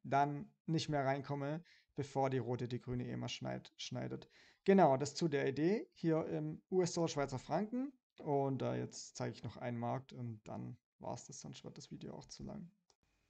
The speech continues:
So, jetzt hier das zweite Beispiel. Ähm,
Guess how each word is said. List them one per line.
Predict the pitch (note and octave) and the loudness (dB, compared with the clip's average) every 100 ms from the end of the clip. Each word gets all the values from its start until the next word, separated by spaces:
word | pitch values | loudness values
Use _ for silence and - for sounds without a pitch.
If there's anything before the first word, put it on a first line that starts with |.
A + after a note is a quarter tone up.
| _ _ _ _ _ - - - - _ | _ _ _ _ _ -20 -20 -20 -20 _
So, | - A3 | 4 8
jetzt | G3+ E3+ | 8 8
hier | E3 E3 D3+ C#3 | 8 10 10 10
das | C3 - | 4 6
zweite | D#3 D3 | 6 6
Beispiel. | C#3+ D3 E3+ G#3+ B3 D4 - _ _ | 6 4 2 -2 -4 -4 -8 _ _
Ähm, | D3+ D3+ D3+ D3+ D#3 | 4 8 8 6 0